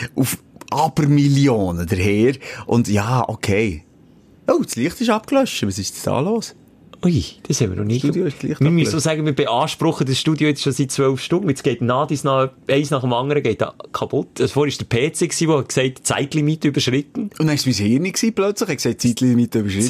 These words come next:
Speaker 2: hat auch
Speaker 1: Simon.
Speaker 2: Aussätze gehabt, jetzt ist es plötzlich
Speaker 1: Aha.
Speaker 2: das Licht. Jetzt ist es mega feister, hier ist Stromausfall. Was ist
Speaker 1: Wieso nicht?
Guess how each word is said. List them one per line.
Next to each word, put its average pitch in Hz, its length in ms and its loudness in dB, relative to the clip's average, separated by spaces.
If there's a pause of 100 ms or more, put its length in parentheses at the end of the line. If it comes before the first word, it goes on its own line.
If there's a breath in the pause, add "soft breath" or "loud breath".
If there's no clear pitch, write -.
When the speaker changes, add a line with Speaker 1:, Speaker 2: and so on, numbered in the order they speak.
Speaker 2:
hat 156 80 2
auch 151 60 2
Speaker 1:
Simon. 175 160 4
Speaker 2:
Aussätze 185 400 -2
gehabt, 165 180 0
jetzt - 100 -4
ist 127 80 0
es - 60 -6
plötzlich 117 220 0
Speaker 1:
Aha. 101 60 0
Speaker 2:
das 131 120 -2
Licht. 156 300 2
Jetzt - 120 -12
ist 92 140 -6
es 110 60 0
mega 110 200 0
feister, 123 460 -2
hier 165 100 6
ist 104 80 2
Stromausfall. 98 800 0
Was 85 180 -4
ist - 180 -6
Speaker 1:
Wieso 98 80 -2
nicht? 98 200 0